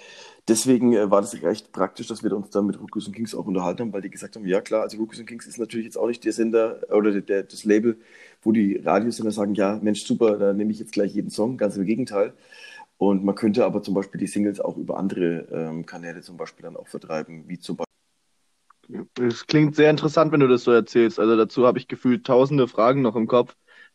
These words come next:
Speaker 2: Ähm,
Speaker 1: <laughs>
Speaker 2: die werde ich aber aus dem Grund nicht stellen, einfach weil ich denke, du darfst da gar nicht so drüber reden, weil es ist ja viel Firmengeheimnis wahrscheinlich. Äh, aber was ich auf jeden Fall eine Frage habe und ich denke, die ist auch, äh, nicht so besonders schwer zu beantworten.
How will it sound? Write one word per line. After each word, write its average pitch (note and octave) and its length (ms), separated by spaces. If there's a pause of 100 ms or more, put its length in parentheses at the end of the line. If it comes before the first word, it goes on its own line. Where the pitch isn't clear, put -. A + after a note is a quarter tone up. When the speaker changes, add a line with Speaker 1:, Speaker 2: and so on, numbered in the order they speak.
Speaker 2:
Ähm, A#2 320
Speaker 1:
<laughs> - 560
Speaker 2:
die C3+ 140
werde C#3 180
ich C#3+ 140
aber C#3+ 120
aus C#3 160
dem D#3 200
Grund D3 200
nicht C3+ 140
stellen, C3+ 220
einfach C3 320
weil A#2+ 120
ich C3 120
denke, C3+ 280
du A#2+ 100
darfst G#2+ 340
da C3 80
gar A#2 160
nicht B2+ 180
so A#2+ 140
drüber A2+ 360
reden, B2+ 520
weil G#2+ 180
es G#2 140
ist A2+ 120
ja G#2+ 380 (100)
viel A#2+ 220
Firmengeheimnis G#2+ 680
wahrscheinlich. G#2 540 (520)
Äh, A#2 400
aber C3 420
was D3 180
ich E3 100
auf D3 100
jeden D#3+ 160
Fall D#3+ 120
eine D3+ 100
Frage C#3 320
habe C#3 180
und B2 80
ich A#2+ 80
denke, B2+ 280
die B2+ 120
ist A#2+ 180
auch, A#2+ 240 (100)
äh, G#2+ 360
nicht B2+ 220
so A#2+ 160
besonders A2+ 340
schwer A2 220
zu - 180
beantworten. G#2 760